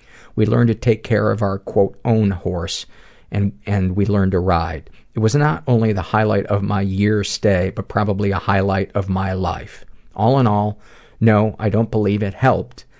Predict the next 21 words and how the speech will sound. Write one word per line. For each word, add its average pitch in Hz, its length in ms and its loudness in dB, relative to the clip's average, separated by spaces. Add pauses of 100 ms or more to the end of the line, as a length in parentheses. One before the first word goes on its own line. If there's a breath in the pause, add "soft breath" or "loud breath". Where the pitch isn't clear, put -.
(120 soft breath)
I - 80 -6
came 107 240 2
away 104 180 4
with 101 180 0
more 104 220 2
issues 104 380 -2
like 95 240 -4
anger, 104 320 2
abandonment, 98 800 0 (280 soft breath)
and 101 120 2
a 95 60 4
new 101 200 4
love 95 400 0
for - 300 -4
L 90 180 -2
S 82 220 -6
D. 80 420 -10 (1400 soft breath)
Sending 95 380 -2
you 92 80 -2
some 101 180 -4
love. 87 420 -4